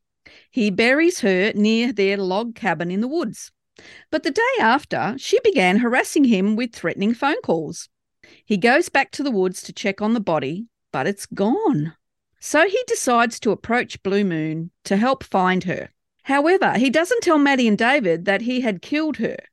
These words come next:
or thought he killed her, during an argument. After an argument about whether or not to deal with a man who would strike his wife,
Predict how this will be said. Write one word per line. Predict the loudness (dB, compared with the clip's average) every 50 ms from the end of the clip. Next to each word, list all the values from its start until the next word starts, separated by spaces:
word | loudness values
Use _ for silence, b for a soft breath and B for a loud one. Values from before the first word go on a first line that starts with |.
| _ _ _
or | -4 -4 -4 -4
thought | -2 0 2 2 2 2
he | 2 0 0
killed | 2 2 2 4 4 2
her, | 2 2 2 2 2 0 -4 _ _ -2
during | 0 2 2 2 0 0
an | -2
argument. | -2 -2 -4 -4 -6 -6 -8 -8 -10 -12 -18 _ _ _ _ _
After | -4 -2 -2 -2 -2 -2
an | 0 0
argument | 2 0 0 0 0 -2 0 0 -2
about | -2 -2 -2 0 0
whether | -2 -2 -2 -2
or | -4 -4
not | -4 -6 -8 -8
to | -10 -6
deal | -2 0 2 2 2
with | 2 0
a | -2
man | -4 -4 -4 -4 -2 -2
who | -4 -4
would | -6 -8 -10
strike | -14 -16 -8 -4 0 0 0 -2 -4
his | -4 -2 -2 -2 -2 -4
wife, | -8 -4 0 2 2 4 4 2 0 -2 -10